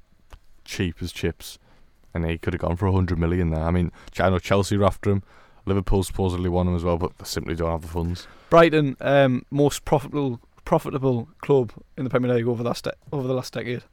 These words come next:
Speaker 1: Is that, like, fact?
Speaker 2: That's a fact.
Speaker 1: Yeah. I'm not shocked at that at all. I mean, some of the players, uh, th-, they sold Trossard in this window for thirty million, which I think is a steal. I, I mean, he had
Speaker 2: I
Speaker 1: six
Speaker 2: think
Speaker 1: mo-,
Speaker 2: it's, yeah, I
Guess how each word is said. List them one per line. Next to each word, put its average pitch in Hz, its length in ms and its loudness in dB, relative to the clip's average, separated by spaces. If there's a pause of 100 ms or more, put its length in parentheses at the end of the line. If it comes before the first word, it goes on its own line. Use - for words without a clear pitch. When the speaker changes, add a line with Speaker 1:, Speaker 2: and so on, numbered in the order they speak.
Speaker 1:
Is 104 80 -6
that, 95 60 4
like, 85 180 0
fact? - 420 -2
Speaker 2:
That's - 160 -10
a - 20 -6
fact. - 260 -6
Speaker 1:
Yeah. 82 180 -2 (360)
I'm 101 60 0
not - 120 -2
shocked - 300 -2
at 101 60 0
that 113 120 2
at - 0 -
all. 90 400 -4 (180)
I 107 60 -4
mean, 98 160 -2
some 117 140 -4
of 113 40 -2
the 104 80 -2
players, 101 280 0
uh, 95 100 2
th-, 87 400 -10
they 98 60 -2
sold 107 240 -2
Trossard 110 300 -2
in 107 40 -4
this 95 140 -6
window 101 200 -2
for - 80 -12
thirty 92 220 0
million, 92 240 -2
which 95 140 -2
I 127 120 6
think 98 280 0 (1200)
is 95 140 -2
a 92 40 -2
steal. 98 440 -2 (120)
I, 92 160 0
I 92 40 0
mean, 101 140 4
he 101 60 4
had 98 100 2
Speaker 2:
I 165 80 4
Speaker 1:
six 156 140 4
Speaker 2:
think 175 60 6
Speaker 1:
mo-, - 40 4
Speaker 2:
it's, - 120 -2
yeah, 151 220 6
I 147 100 10